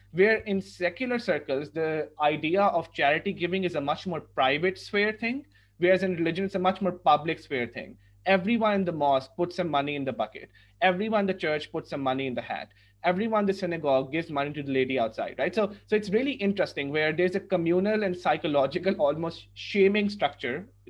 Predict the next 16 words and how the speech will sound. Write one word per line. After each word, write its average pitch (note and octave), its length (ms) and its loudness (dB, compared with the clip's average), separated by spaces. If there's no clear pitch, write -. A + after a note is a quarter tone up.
to E3+ 60 -4
put D#3+ 220 -2
it - 20 -2
a D#3 40 -4
bad B2+ 340 2
way, D3+ 240 -8
or D3 340 6
encouragement F3+ 680 2
structure, - 440 -4
to F3+ 100 -8
put D#3 240 -2
it D#3+ 40 -2
in D3 80 -6
a - 20 -6
good C#3 280 -2
way, A#2+ 260 -4